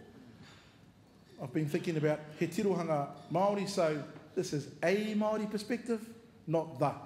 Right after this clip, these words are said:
Māori perspective. Okay, listening to our people. So obviously those capitals are in the middle.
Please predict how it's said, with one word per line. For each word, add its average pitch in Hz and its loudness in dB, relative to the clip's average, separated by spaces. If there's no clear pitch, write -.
Māori 131 -2
perspective. - -12
Okay, 170 0
listening 165 0
to 147 2
our 139 2
people. 208 0
So 160 4
obviously 190 2
those 143 4
capitals 196 4
are 185 4
in 180 0
the 185 0
middle. 269 4